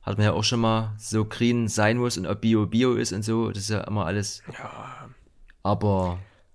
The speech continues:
Speaker 1: so langsam kleckert's, glaub ich, bis auch zu so einem Boykottierer wie mir durch, dass man da hier und da doch mal nochmal nachdenkt, bevor man das in den Wagen legt.
Speaker 2: Ja, es ist ein,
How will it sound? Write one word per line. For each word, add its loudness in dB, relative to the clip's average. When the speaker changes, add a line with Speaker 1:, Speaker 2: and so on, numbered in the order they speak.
Speaker 1:
so 2
langsam 6
kleckert's, 2
glaub 4
ich, -2
bis -2
auch -4
zu -8
so -2
einem 0
Boykottierer 2
wie 4
mir 4
durch, 0
dass 0
man 0
da -2
hier 0
und -2
da -4
doch 0
mal 4
nochmal 2
nachdenkt, 2
bevor -2
man 0
das -4
in -6
den -10
Wagen 0
legt. -4
Speaker 2:
Ja, -20
es -18
ist -12
ein, -6